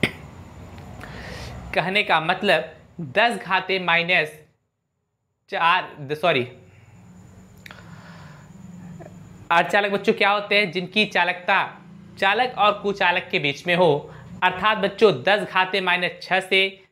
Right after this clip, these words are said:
दस घाते चार ओम इनवर्स और मीटर इनवर्स हो,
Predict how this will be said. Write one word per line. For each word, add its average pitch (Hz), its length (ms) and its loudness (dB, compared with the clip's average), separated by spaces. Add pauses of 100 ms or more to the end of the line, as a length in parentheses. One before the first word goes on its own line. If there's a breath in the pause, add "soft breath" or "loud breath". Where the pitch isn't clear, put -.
(160)
दस 196 400 0
घाते 175 300 -2
चार 170 460 0 (400)
ओम 226 280 0
इनवर्स 175 540 0 (180)
और 202 260 6
मीटर 170 560 -2
इनवर्स 147 460 0
हो, 208 220 6